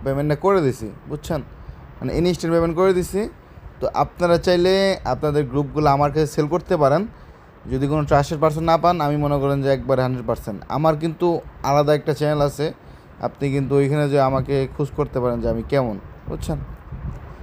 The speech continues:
তো অবশ্যই আমাকে ইনবক্স করবেন গ্রুপ সেল করার জন্য এবং মানে ট্রাস্টেড পারসন যদি চান তাহলে। আর চাইলে আপনারা চাইলে আমি কি, আমি কিন্তু সব থেকে বেশি প্রাইস দিচ্ছি বাংলাদেশে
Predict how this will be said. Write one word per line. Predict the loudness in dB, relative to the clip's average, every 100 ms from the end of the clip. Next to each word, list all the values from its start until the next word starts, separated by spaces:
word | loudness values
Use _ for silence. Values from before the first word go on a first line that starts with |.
| -8
তো | 0
অবশ্যই | 2 4 2 2 4 4
আমাকে | 2 0
ইনবক্স | -2 -2 -2
করবেন | -2 0 0 -2 -6 -10 -12 -12 -8 -2
গ্রুপ | -2
সেল | 2 2
করার | 4 4 4 2
জন্য | 0 0 -2 -8 -20 -20 -14 -8
এবং | -2 0 0 0 -4 -4
মানে | -4 -4 0
ট্রাস্টেড | 2 2 2 -2 -2 0
পারসন | 0 0 -4 -4 -8 -14 -12
যদি | -8 -6 -2
চান | -4 -4 -12 -8
তাহলে। | -4 -4 -6 -10 -12 -10 0
আর | 0
চাইলে | 4 4 6
আপনারা | 4 2 0
চাইলে | 0 0
আমি | 0 0
কি, | 0
আমি | 0 0
কিন্তু | -2 -2
সব | 0 0 2
থেকে | 2
বেশি | 4 2 2
প্রাইস | 4 4 0
দিচ্ছি | -2
বাংলাদেশে | 0 2 0 -2 -4